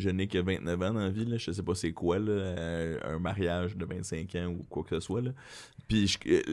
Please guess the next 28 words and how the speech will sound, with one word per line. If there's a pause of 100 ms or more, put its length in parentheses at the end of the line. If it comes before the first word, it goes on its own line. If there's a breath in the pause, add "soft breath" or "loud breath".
(160)
dès
que
les
enfants
entrent
en
ligne
de
compte,
je
pense
que
ça
peut
changer
la
donne.
Peut-être
que
ça
peut
valoir
la
peine
de
pardonner. (480 soft breath)
Mais,
euh,